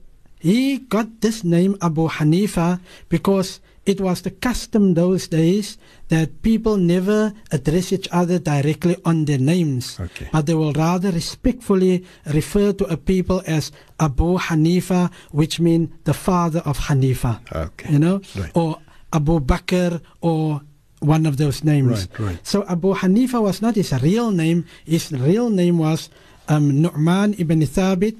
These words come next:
Speaker 1: Nu'man the son of Thabit. Now, his father Thabit met the fourth Khalifa, Sayyidina Ali radiallahu anhu, and he also benefited tremendously from Sayyidina Ali.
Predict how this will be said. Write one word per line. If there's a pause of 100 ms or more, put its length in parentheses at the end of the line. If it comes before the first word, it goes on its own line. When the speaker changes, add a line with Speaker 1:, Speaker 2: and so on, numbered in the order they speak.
Speaker 1:
Nu'man
the
son
of
Thabit. (1500)
Now, (360)
his
father
Thabit (960)
met (480)
the
fourth
Khalifa,
Sayyidina
Ali
radiallahu
anhu, (380)
and
he
also
benefited
tremendously (180)
from
Sayyidina
Ali.